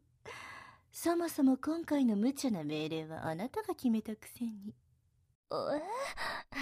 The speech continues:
Speaker 2: そんなわけないじゃないですか。<laughs> そういえば、大国を魔王軍の支配下に入れたら、射精させてあげるって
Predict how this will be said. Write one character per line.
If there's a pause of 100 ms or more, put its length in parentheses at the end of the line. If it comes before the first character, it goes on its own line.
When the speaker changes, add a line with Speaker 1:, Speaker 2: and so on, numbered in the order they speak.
(180)
Speaker 2:
そ
ん
な
わ
け
な
い
じ
ゃ
な
い
で
す
か。 (560)
<laughs> (2750)
そ
う (240)
い (140)
え
ば、 (720)
大
国 (340)
を
魔
王
軍
の
支
配
下
に
入
れ
た
ら、 (400)
射
精
さ
せ
て
あ
げ
る
っ (260)
て